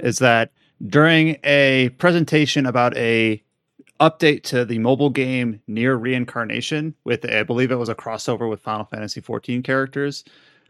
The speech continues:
uh, producer Naoki Yoshida gave a tiny update for the, the upcoming Final Fantasy sixteen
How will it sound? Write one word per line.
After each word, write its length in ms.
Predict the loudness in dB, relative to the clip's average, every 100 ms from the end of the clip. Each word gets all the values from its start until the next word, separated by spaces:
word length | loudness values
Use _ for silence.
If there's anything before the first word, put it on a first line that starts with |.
| -4
uh, 260 | 0 2
producer 480 | 0 0 4 4 6
Naoki 460 | 4 4 4 2 2
Yoshida 480 | 0 0 0 2 2
gave 260 | 2 2
a 140 | 2 -2
tiny 460 | -2 -2 0 0
update 580 | 2 2 4 4 4 0
for 600 | _ 0 4 4 4 2 0 _
the, 280 | -2 0 -2 -8 -2
the 140 | 2
upcoming 380 | 2 4 2 2
Final 280 | 0 0 0
Fantasy 400 | 0 -2 -4 -6
sixteen 760 | -4 -6 -4 -4 0 0 -2